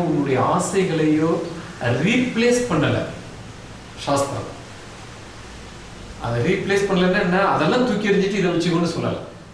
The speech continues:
அதெல்லாம் சேனலைஸ் பண்ணு, நெறிப்படுத்துகிறது அவ்வளவுதான். நீ ஓடிட்டு இருக்க, ஓடுறது உனக்கு பிரியம், ஓடு. சம்பாதி-, பல பல விஷயங்களை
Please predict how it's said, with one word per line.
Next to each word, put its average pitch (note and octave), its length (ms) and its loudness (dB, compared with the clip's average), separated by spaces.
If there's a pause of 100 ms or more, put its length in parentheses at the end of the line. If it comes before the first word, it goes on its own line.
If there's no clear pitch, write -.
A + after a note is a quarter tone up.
(760)
அதெல்லாம் A3+ 300 0 (160)
சேனலைஸ் C4+ 580 4
பண்ணு, - 180 -8 (560)
நெறிப்படுத்துகிறது B2+ 920 2
அவ்வளவுதான். F#2 320 -10 (1080)
நீ A2 100 0 (200)
ஓடிட்டு B3+ 360 2
இருக்க, E3 180 -4 (540)
ஓடுறது - 340 4 (140)
உனக்கு - 320 0
பிரியம், C#3+ 320 2 (240)
ஓடு. C#3 200 4 (1000)
சம்பாதி-, F3+ 580 2
பல D3 80 4 (140)
பல F#3 80 4 (100)
விஷயங்களை G#3+ 320 0